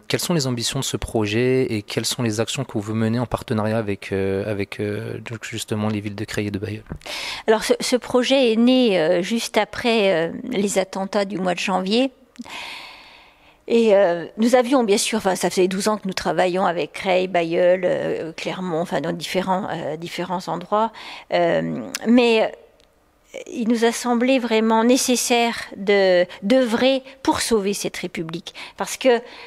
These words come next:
Speaker 2: euh, ce mois de janvier, je pense, a été un,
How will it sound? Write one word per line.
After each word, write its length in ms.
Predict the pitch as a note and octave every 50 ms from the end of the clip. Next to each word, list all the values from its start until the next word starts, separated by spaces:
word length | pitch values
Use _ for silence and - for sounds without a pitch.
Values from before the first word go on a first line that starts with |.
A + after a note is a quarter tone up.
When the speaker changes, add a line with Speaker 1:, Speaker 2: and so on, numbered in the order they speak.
| - - -
Speaker 2:
euh, 600 | F#3+ F#3+ F#3+ F#3+ F#3+ F#3+ F#3 F#3 F3+ F3 E3 D#3 D#3 A#2+ A2+ - - _ _ _ _ _ _ _ _ _ _ _ _ _ _ _ -
ce 160 | - - A3+
mois 180 | A3 A3 A3 G#3+
de 60 | F#3+
janvier, 600 | G3 A3+ A3+ A#3+ G#3+ A3 A#3+ C4+ C#4+ C4 A3+ - - - - _ _ _ _ _ _ _
je 100 | - -
pense, 240 | - A#3+ A#3 - -
a 20 | G#3
été 480 | G3+ G#3 - - A3+ A3 G#3 F#3 F#3
un, 300 | F#3+ F#3 F#3 F3+ - -